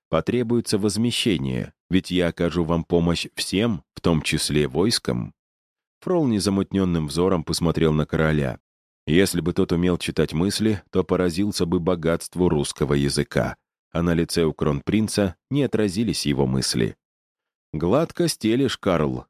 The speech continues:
Какое войско? Все твои солдаты, самые лучшие,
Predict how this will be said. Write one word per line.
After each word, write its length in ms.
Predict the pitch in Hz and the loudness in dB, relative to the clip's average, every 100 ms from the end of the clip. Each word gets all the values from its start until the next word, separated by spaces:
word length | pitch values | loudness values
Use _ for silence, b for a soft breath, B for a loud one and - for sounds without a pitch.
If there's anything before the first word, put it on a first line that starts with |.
| - | -4
Какое 500 | 160 151 - 170 160 | -4 -2 0 0 0
войско? 640 | 143 110 78 - 71 58 - - | 0 0 0 -2 -4 -4 -8 -10
Все 160 | - 127 | -4 -2
твои 240 | 113 113 | 0 0
солдаты, 600 | 113 117 113 135 139 76 | 0 -2 0 -2 0 -2
самые 380 | - - 98 92 | -2 0 2 2
лучшие, 540 | 92 90 80 - 71 | 2 0 -2 0 0